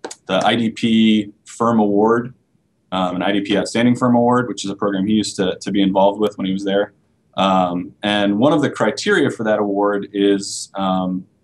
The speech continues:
the firm, um, giving support to those on the path to licensure, including, uh, paying for the exams. So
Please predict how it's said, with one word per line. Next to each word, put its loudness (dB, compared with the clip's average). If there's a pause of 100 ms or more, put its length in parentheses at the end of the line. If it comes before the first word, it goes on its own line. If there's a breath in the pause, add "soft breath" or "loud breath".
the -6
firm, 2 (480)
um, 2
giving 4
support 0
to -4
those 2
on 0
the -2
path -4
to -4
licensure, -2
including, 0 (280)
uh, 2
paying 0
for -6
the 0
exams. 0
So 0